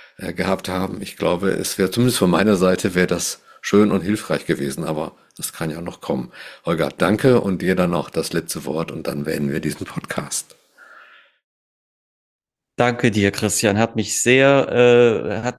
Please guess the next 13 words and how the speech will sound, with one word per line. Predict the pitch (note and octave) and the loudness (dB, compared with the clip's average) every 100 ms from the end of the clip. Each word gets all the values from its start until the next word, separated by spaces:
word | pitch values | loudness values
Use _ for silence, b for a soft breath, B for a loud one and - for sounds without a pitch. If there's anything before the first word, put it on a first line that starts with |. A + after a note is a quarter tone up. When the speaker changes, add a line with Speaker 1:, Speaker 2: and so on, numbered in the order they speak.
| _ _ - | _ _ -6
Speaker 2:
mich | A2+ - - | -6 -6 -6
sehr | - A#2+ B2 | -2 2 2
inspiriert, | A#2 G#2+ - A2 C3 C#3+ | 0 -6 -4 0 2 2
mit | A2+ A2 | 0 -2
dir | A2+ | -4
zu | - - | -6 -8
sprechen. | - A2+ C3 - C3+ | -4 0 2 4 2
Alles | - A2+ A#2 A2+ - | 2 2 2 0 0
Gute | A2+ C#3+ D3+ C#3 | 2 4 4 4
und, | G#2 A2+ A#2 - | 4 2 2 -2
äh, | - | -4
bis | G#2+ A#2 - | -2 -4 -4
bald. | E2+ E2+ F#2+ | -4 -4 -6